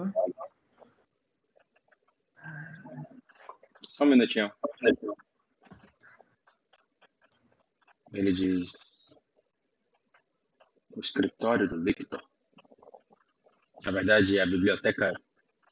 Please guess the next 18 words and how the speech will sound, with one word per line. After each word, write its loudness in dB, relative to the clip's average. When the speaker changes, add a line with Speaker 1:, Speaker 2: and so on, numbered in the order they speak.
Speaker 2:
pessoal 2
do -2
Victor." -6
Speaker 1:
Olha -6
como, 0
acho -8
estranho, 4
né? 4
Acho 2
interessante 0
ele -2
ter -2
o -2
conhecimento, 0
né? -4
Até 4
os 2
nomes. 2